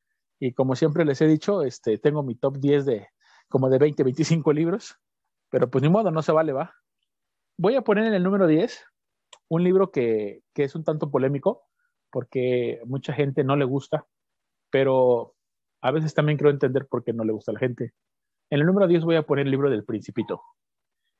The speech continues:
El Principito es un libro que a mí me hizo entender que los libros tienen algo oculto, y para las personas que no somos estudiados en literatura,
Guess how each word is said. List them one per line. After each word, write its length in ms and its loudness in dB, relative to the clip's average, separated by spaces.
El 140 0
Principito 500 2
es 140 4
un 120 4
libro 320 2
que 100 2
a 60 0
mí 140 -4
me 160 -2
hizo 580 2
entender 640 0
que 100 2
los 160 0
libros 320 -2
tienen 380 -2
algo 260 0
oculto, 500 0
y 120 0
para 200 0
las 120 -4
personas 360 -2
que 100 -2
no 480 -2
somos 320 -2
estudiados 600 0
en 100 -2
literatura, 580 0